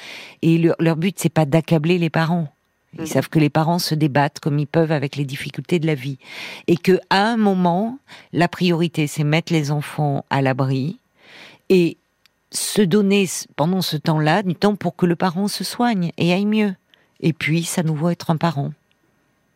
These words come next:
Speaker 2: Mm.
Speaker 1: C'est ça, en fait, hein. Vous
Speaker 2: Mm.
Speaker 1: voyez, on n'est pas au niveau, on n'est pas au niveau du pénal, là, on n'est pas, vous voyez.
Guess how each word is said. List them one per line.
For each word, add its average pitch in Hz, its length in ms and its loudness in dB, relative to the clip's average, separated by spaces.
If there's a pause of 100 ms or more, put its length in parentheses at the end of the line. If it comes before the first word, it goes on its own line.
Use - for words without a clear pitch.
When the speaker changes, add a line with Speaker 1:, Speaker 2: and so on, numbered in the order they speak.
(1500)
Speaker 2:
Mm. 202 80 -10 (220)
Speaker 1:
C'est - 140 0
ça, 214 220 2
en 196 100 2
fait, 160 340 -4
hein. 165 120 -2 (760)
Vous - 40 -8
Speaker 2:
Mm. 170 60 0
Speaker 1:
voyez, 175 180 4
on 165 80 0
n'est 160 120 2
pas 185 200 2
au 180 80 2
niveau, 165 500 2
on 160 80 0
n'est 156 140 0
pas 170 160 2
au 170 80 2
niveau 156 240 0
du 147 120 -4
pénal, 180 500 2
là, 147 120 0
on 139 80 0
n'est 139 140 -2
pas, 143 400 -4
vous 151 100 -14
voyez. 170 300 -2